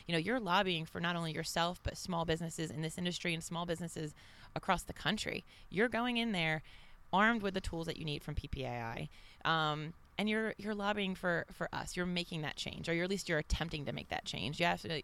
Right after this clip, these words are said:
so you have a soapbox to stand on, really. So for those people that,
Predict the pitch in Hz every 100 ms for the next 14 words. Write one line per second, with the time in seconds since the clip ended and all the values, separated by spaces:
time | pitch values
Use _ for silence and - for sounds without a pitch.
0 | - - 190 180 170 - 165 143 147 -
1 | 147 143 139 92 - 123 87 87 - -
2 | - - 190 175 - - - 196 214 208
3 | 202 190 185 165 -